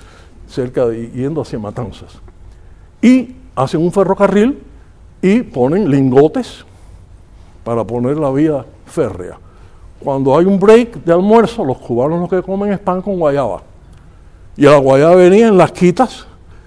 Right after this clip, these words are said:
que se parecía a los timbers, a las maderas. Y entonces los ingleses diciendo, "Ya empezó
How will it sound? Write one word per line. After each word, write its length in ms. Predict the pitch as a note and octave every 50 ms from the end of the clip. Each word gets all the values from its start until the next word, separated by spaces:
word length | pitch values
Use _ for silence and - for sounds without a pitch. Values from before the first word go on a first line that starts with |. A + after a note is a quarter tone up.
| - -
que 140 | - F3+ D#3
se 160 | - - E3
parecía 720 | - - D3+ D3+ D3 D3 - - C4+ C#4 A3 E3+ D#3+ G3 A3 - - - - - - - - - - - - -
a 100 | B2 B2+
los 220 | B2+ B2 - -
timbers, 440 | - D#4 C4+ F3+ C#3+ B2+ G2+ - - - - - - - - - - - - - -
a 120 | - A2+ B2
las 120 | B2 A2+
maderas. 560 | A#2+ C#3+ D3+ G3+ C4+ C4 F#3 A#2+ - - - - - - - - - - - - - - - -
Y 80 | - C#3
entonces 460 | C3+ C#3 C3+ - E3+ F3+ F3 A#3+ G#3+
los 140 | F#3 F3 F3
ingleses 360 | F3+ D#3+ F3 G3 F#3 B3+ A3
diciendo, 380 | G3 F3+ F3 A3 G3 D#3+ C3+
"Ya 180 | A2 A2 A2+ C3
empezó 640 | C#3 B2 C3+ - - D#3+ - - - F3+ G3 G#3